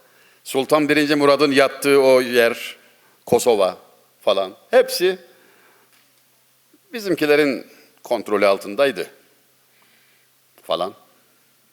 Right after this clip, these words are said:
Niçin ve nasıl olduğunu tarihlerde okursun. "Bir gün meşrutiyet ilan ettik."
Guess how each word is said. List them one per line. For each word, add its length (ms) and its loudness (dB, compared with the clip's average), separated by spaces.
Niçin 400 -6
ve 140 -2
nasıl 340 -6
olduğunu 580 -8
tarihlerde 680 -2
okursun. 640 -8
"Bir 120 -2
gün 260 -10
meşrutiyet 1080 -8
ilan 400 -12
ettik." 640 -20